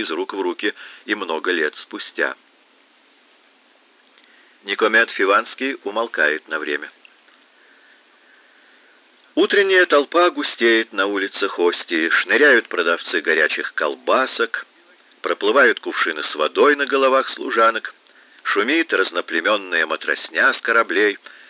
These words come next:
разгружающихся в порту. Из дверей винного склада носильщики выносят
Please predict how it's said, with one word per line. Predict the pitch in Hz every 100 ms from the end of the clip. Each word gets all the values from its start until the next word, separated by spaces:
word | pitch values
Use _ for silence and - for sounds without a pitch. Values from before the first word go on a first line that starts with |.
| -
разгружающихся | 82 90 87 87 82 85 80 - 80 -
в | 76
порту. | - 76 - 73 - _ _ _ _ _ _ _ _ _ _ 98
Из | 98
дверей | 85 110 110 107
винного | 107 104 101 104 -
склада | 87 101 131 107
носильщики | 82 - 110 104 - 101
выносят | 85 85 107 110 -